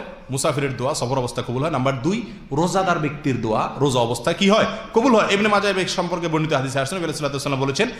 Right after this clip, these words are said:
"ইন্না লিস-সাইমি ইনদা ফিতরিহি লা দাওয়াহ মা তুরাদ।" ইফতারের আগে পর্যন্ত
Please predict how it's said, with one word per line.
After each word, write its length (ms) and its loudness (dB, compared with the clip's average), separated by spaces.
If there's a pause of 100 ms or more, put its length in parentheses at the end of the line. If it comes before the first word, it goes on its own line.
(240)
"ইন্না 180 0
লিস-সাইমি 520 0
ইনদা 140 0
ফিতরিহি 340 -4
লা 160 0
দাওয়াহ 440 2
মা 180 -2
তুরাদ।" 300 2 (920)
ইফতারের 560 0
আগে 540 0
পর্যন্ত 600 0